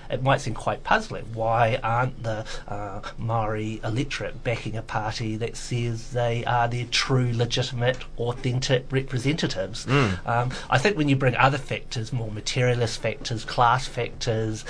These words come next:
Speaker 1: uh, ideological factors into account, then it's not so, uh, puzzling that the Maori Party has been seen as an elitist party that's working with the right, has worked very
Speaker 2: Mm.
Speaker 1: closely with the right of centre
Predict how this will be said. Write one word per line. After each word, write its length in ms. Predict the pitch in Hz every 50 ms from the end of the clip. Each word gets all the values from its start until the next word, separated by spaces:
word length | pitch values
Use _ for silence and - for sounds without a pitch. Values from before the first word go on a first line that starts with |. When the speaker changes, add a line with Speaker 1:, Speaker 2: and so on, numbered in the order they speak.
| - - - - -
Speaker 1:
uh, 200 | 123 104 107 - -
ideological 640 | 117 104 101 107 107 110 123 131 135 - - - 110
factors 400 | - - 113 - - - 110 -
into 260 | 120 107 - - 113
account, 460 | 101 - - - - 156 107 104 104 120
then 120 | 117 117
it's 200 | 117 - - -
not 360 | 147 143 147 147 135 - -
so, 440 | - - 123 107 104 104 104 104 104 104 - - -
uh, 320 | - 101 101 95 98 104 101 - -
puzzling 540 | - - - 156 135 131 - - - - - - - - - -
that 200 | - 123 113 -
the 60 | 123 120
Maori 340 | 120 120 117 113 110 117 113
Party 340 | - - 120 104 107 113
has 380 | 110 - - 120 113 110 - -
been 300 | - - 113 107 107 101
seen 360 | - - - 113 107 101 101 -
as 200 | 110 107 104 -
an 100 | 110 104
elitist 480 | 110 117 117 131 147 139 - 143 - -
party 440 | - 135 123 131 131 156 175 196 214 - -
that's 260 | 131 113 - - -
working 440 | 123 107 113 113 - - 120 107 107
with 140 | 107 107 -
the 80 | 107
right, 260 | 101 117 113 110 113 - - - - - 113 113 123 - -
has 240 | - 117 107 - 123
worked 220 | 120 117 - -
very 160 | - 127 143
Speaker 2:
Mm. 120 | 143 139 131
Speaker 1:
closely 280 | 123 117 98 90 -
with 100 | 113 104
the 80 | - 117
right 180 | 107 117 113 104
of 80 | -
centre 360 | - - 110 104 - 113 101